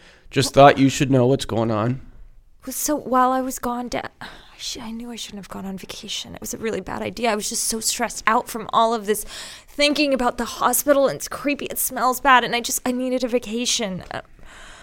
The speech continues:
Speaker 2: okay, focus, focus, focus. Um, so what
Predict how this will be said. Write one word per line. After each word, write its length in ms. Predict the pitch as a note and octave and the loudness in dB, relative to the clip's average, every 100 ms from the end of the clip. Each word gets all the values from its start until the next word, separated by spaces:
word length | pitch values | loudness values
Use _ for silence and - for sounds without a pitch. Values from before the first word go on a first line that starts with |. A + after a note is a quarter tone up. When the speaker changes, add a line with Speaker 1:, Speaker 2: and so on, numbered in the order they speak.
| - - _ - | -20 -20 _ -4
Speaker 2:
okay, 540 | B3+ - B3 G#3 E3+ D#3 - - - - | -2 0 0 0 -2 -8 -12 -12 -12 -14
focus, 540 | - A3+ F#3+ F3+ - - | -8 -8 -6 -8 -10 -14
focus, 560 | - G#3 G3+ G3+ - - | -12 -8 -8 -8 -12 -14
focus. 560 | - - - - - - - | -16 -16 -12 -12 -12 -10 -4
Um, 540 | F#3+ F3 E3+ E3+ F3 - - - _ _ _ _ _ _ _ - | -4 -4 -6 -10 -12 -16 -20 -20 _ _ _ _ _ _ _ -8
so 1080 | - - D4 C4+ B3+ B3 B3 B3 A#3 A3 - _ _ | -4 4 6 8 6 6 4 4 -2 -6 -10 _ _
what 680 | D3 D3+ A3 A3+ B3 B3 | -10 -8 -4 4 6 6